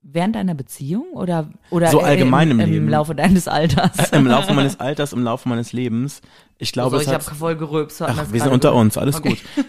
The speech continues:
Speaker 2: Ähm, ich glaube, zum einen hat es sicherlich damit zu tun, wenn man halt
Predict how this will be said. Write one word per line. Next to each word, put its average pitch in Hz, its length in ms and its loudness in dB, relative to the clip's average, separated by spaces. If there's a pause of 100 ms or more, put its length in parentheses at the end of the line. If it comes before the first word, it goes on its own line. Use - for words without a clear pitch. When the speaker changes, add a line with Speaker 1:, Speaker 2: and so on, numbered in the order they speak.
Speaker 2:
Ähm, 131 420 4 (100)
ich 117 120 -6
glaube, 135 200 -2
zum 127 160 -2
einen 131 220 -2
hat 143 100 -2
es 131 100 -8
sicherlich 135 280 -4
damit 123 300 -4
zu - 80 -18
tun, 127 440 -4
wenn 117 140 -6
man 110 140 -2
halt 107 240 -8